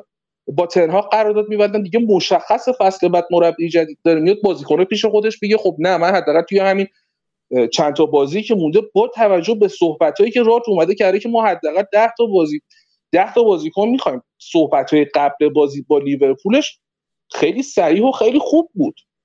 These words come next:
وقتی میاد یه همچین چیزی میگه، اون بازیکنه به جای اینکه بترسه که جایی توی تیم داشته باشه یا نداشته باشه، بخواد خودشو تو همین چند تا بازی ثابت بکنه، برعکس میایم می‌بینیم طرف داره راه میره.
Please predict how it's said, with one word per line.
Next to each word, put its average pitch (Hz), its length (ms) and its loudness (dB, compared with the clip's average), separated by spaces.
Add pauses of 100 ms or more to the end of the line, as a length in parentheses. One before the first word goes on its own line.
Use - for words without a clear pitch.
(140)
وقتی 143 220 -2
میاد 160 380 2
یه 170 80 2
همچین 151 360 -4
چیزی 151 260 -6
میگه، 156 160 -2
اون 269 120 2
بازیکنه 190 580 0 (120)
به 180 120 0
جای 180 160 2
اینکه 240 360 -4
بترسه 190 720 0 (340)
که 175 120 0
جایی 175 360 -2
توی 165 260 0
تیم 165 180 -6
داشته 165 320 2
باشه 160 240 2
یا 160 80 4
نداشته 156 440 2
باشه، 156 240 2
بخواد 156 260 -2
خودشو 160 320 0 (360)
تو 170 80 0
همین 202 280 -2
چند 175 260 -2
تا 165 100 0
بازی 151 240 0
ثابت 156 600 -2
بکنه، 180 600 0 (260)
برعکس 160 440 -2
میایم 190 340 2 (140)
می‌بینیم 170 500 2
طرف 160 300 0
داره 165 280 2
راه 170 220 2
میره. 160 320 0